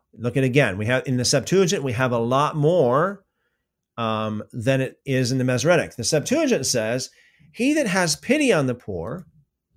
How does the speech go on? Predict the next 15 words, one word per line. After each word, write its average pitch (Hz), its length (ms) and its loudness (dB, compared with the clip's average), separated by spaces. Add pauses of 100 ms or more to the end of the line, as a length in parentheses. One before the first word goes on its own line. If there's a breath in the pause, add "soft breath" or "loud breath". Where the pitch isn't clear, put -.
(480)
shall 156 280 2
himself 156 540 2
be 139 340 2
maintained, 127 720 -2 (2750 soft breath)
for 151 260 2
he 170 180 2
has 160 280 4
given 170 300 2
of 151 120 2
his 143 160 2
own 139 260 2
bread 127 260 0
to 120 80 -6
the 120 100 -4
poor." 120 500 0